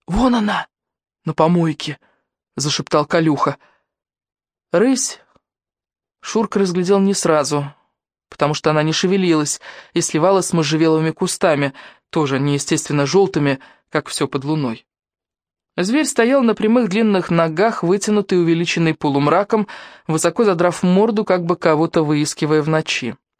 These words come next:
Потом голова рыси повернулась к избе. На ней зажглись два маленьких ярко-зеленых фонарика, направленных прямо на Шурку и Колюху. Оба они, будто застигнутые врасплох светом рысьих фонариков,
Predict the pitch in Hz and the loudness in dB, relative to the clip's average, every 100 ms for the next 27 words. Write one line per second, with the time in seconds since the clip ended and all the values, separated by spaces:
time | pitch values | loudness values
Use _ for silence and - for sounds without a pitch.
0 | _ _ _ _ _ _ _ _ _ _ | _ _ _ _ _ _ _ _ _ _
1 | 180 214 277 220 196 226 214 233 226 185 | -2 2 4 4 4 2 2 0 -2 0
2 | 170 165 208 214 - 247 170 139 147 147 | 0 2 2 0 -2 -4 -2 0 0 0
3 | - - - _ - 165 156 185 214 170 | -6 -20 -20 _ -4 0 2 2 2 0
4 | 143 196 180 143 165 165 170 185 160 160 | 0 -2 -2 0 0 2 0 0 -2 -4
5 | 147 165 165 - 143 151 143 143 - 165 | -2 -2 -2 -2 -2 0 0 0 0 2
6 | 185 214 208 170 151 170 170 165 156 - | 2 0 0 0 0 0 0 0 -2 -4
7 | 160 160 143 135 - 156 - 143 - 147 | -2 0 0 -2 0 -2 -2 -4 -2 0
8 | 165 214 - 226 _ _ _ _ _ _ | 2 0 -2 -8 _ _ _ _ _ _
9 | _ _ 165 143 147 160 170 156 - 143 | _ _ -2 2 2 0 -2 -2 -2 0
10 | 143 - 143 139 151 147 147 - 190 180 | 0 -2 -4 -4 0 0 -2 0 -2 0
11 | - 160 - 143 139 147 170 - 143 - | -2 -2 0 -2 -2 0 0 0 -6 -2
12 | 151 156 202 180 151 - | 0 2 2 0 -2 -6